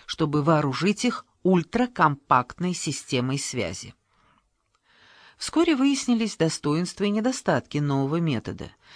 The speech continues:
Меняя состав и конструкцию пломбы, можно было с высокой точностью настроить ее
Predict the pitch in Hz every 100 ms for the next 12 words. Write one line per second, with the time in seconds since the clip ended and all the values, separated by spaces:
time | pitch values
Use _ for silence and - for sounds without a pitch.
0 | - - - 147 160 240 240 196 - 240
1 | 240 196 180 - 220 190 - 170 - 214
2 | 330 220 139 147 208 202 185 190 185 165
3 | - 190 - 160 160 190 - 170 - 160
4 | 135 135 147 160 185 175 175 170 170